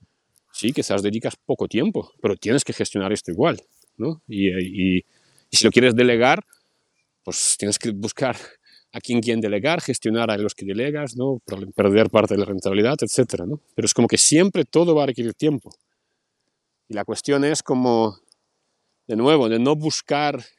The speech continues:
es el problema de lo pasivo, es como que buscar salirse de la ecuación, ¿no? De como que puedes, sin poner tiempo, obtener dinero. Y no, o sea,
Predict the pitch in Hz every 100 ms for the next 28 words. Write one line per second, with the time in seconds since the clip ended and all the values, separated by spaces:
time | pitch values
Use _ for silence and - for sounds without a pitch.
0 | _ _ _ _ 117 135 131 139 127 117
1 | 110 - 156 147 92 _ _ _ - 110
2 | 101 101 110 104 - 135 - 123 135 -
3 | 127 117 110 117 - 135 123 95 139 131
4 | 104 101 107 98 _ - - _ _ _
5 | _ 117 120 127 - - - _ _ _
6 | - 139 139 139 131 - 143 165 196 196
7 | _ - - _ _ _ - 117 113 123
8 | 123 117 127 104 95 _ _ _ - 107
9 | 127 131 - _ - 95 87